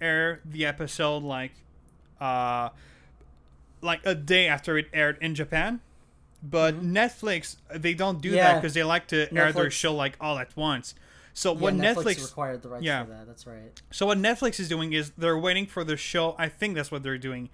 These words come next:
Speaker 1: Uh, they're waiting for the show to end in Japan, and then they're gonna air it, uh, on Netflix.
Speaker 2: Yeah. Which, did,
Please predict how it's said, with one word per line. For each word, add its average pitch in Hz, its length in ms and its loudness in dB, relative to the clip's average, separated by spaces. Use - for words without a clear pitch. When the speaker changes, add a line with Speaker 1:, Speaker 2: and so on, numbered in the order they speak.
Speaker 1:
Uh, 156 200 2
they're 160 180 2
waiting 185 220 0
for 190 160 -6
the 165 120 -4
show 190 180 -4
to - 260 -6
end 170 380 2
in 165 240 -6
Japan, 175 600 2
and 165 280 -4
then 175 220 0
they're 160 160 0
gonna 151 340 0
air 139 200 0
it, 131 160 -4
uh, 127 480 -2
on 139 200 -2
Netflix. 123 720 -8
Speaker 2:
Yeah. 127 360 -10
Which, 160 340 -10
did, 180 520 -10